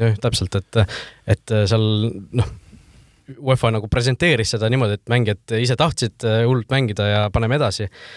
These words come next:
Aga tegelikult, noh, anti kaks, äh, väga halba valikut ja seal, noh, Taani peatreener ka rääkis, miks see, miks see valik ju tehti. Äh, lihtsalt, et, äh,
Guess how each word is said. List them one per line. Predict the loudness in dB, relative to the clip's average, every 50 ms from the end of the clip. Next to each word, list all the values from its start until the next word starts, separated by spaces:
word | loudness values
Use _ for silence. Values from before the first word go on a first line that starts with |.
| -20 -20 -20 _ _
Aga | _ -4 -2
tegelikult, | 0 0 0 0 -2 -4 -2 0
noh, | 0 2 2 2
anti | 0 0 0 0 2 2
kaks, | 2 2 0 -2 -2 -2 -2 -4 -2 0
äh, | 0 2 2 2 2 0
väga | 0 0 2 2
halba | 0 0 0 0
valikut | 0 0 0 0 -2 -6 -16 -16 _ -8
ja | -2
seal, | 0 2 4 2 2 0 -4 _ _ -20 -20 -20 -20 _ _ -18
noh, | -18 -16 -10 -10 -4
Taani | -2 0 0 2 2
peatreener | 2 2 2 2 0 0 0 0
ka | 0
rääkis, | 0 0 0 -2 -2 -2
miks | -2 0 0 0
see, | 0 2 2 2 2 2
miks | 2 0 2 2
see | 2
valik | 2 2 0 -2
ju | 0
tehti. | 0 0 0 2 0 -2 -2 -2 _ _ _ -4
Äh, | 0 2 4 4 4 4 2 2 2 0 -2 -4 -8 -10 -8
lihtsalt, | -4 -2 2 2 2 2 0 -8
et, | -10 _ _ 2 2
äh, | 2